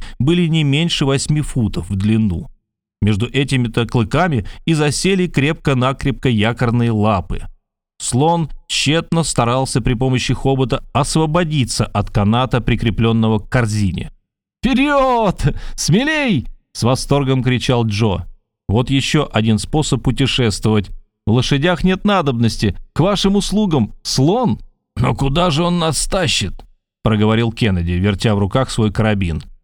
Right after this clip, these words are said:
Его так и подмывало выстрелить. «Именно туда, дорогой Дик, куда нам и нужно. Потерпи немного», успокаивал Фергюсон своего друга.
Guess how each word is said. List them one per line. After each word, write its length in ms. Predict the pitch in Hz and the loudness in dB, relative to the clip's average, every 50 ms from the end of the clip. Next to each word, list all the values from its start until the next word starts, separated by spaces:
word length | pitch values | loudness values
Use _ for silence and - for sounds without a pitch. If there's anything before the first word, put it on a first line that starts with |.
| _ _ _ _ | _ _ _ _
Его 240 | - - 110 120 127 | -2 0 2 2 0
так 300 | 117 - 160 147 - 160 | 0 0 0 0 0 0
и 20 | |
подмывало 680 | 139 131 143 131 131 151 160 165 147 135 113 98 92 90 | 0 0 0 0 0 0 0 2 2 2 2 0 0 0
выстрелить. 760 | 90 95 107 107 107 - - - 95 85 73 71 71 - - - - - _ _ _ _ _ _ _ _ _ | 0 2 2 0 0 -2 -4 -4 -4 -4 -4 -6 -8 -10 -14 -18 -18 -20 _ _ _ _ _ _ _ _ _
«Именно 460 | - 95 104 123 143 160 165 175 185 | -2 0 2 2 2 2 2 2 0
туда, 420 | 165 - 185 165 120 107 101 110 127 | 2 0 0 0 2 2 2 2 2
дорогой 380 | 127 139 147 147 147 160 156 | 2 0 0 0 2 0 0
Дик, 220 | 143 135 151 147 - | 0 0 -2 -2 -2
куда 300 | - 110 92 98 104 113 | -2 0 0 2 2 2
нам 200 | 123 123 131 - | 2 0 0 -2
и 160 | - - 151 | -2 -2 -2
нужно. 520 | 156 156 139 110 101 92 90 98 92 92 - - - _ _ - 90 85 - | 0 2 2 2 0 0 0 0 0 -2 -4 -8 -16 _ _ -8 -6 -4 -4
Потерпи 420 | - - - 117 110 104 120 135 156 | -2 0 0 0 0 2 0 0 2
немного», 500 | 160 156 139 117 98 87 87 - - - - _ _ _ _ _ | 2 2 2 0 0 0 -2 -6 -8 -12 -18 _ _ _ _ _
успокаивал 680 | - - - - 107 90 82 120 123 127 120 117 113 | -4 -2 0 0 0 2 2 2 2 2 2 2 0
Фергюсон 560 | 101 - - 120 113 110 113 107 - - 107 | 0 0 0 0 2 2 0 0 0 0 -2
своего 360 | 104 - 107 98 98 98 101 104 | 0 0 0 0 2 2 0 0
друга. 440 | 101 110 107 101 87 82 - - | 2 0 0 0 -2 -4 -6 -8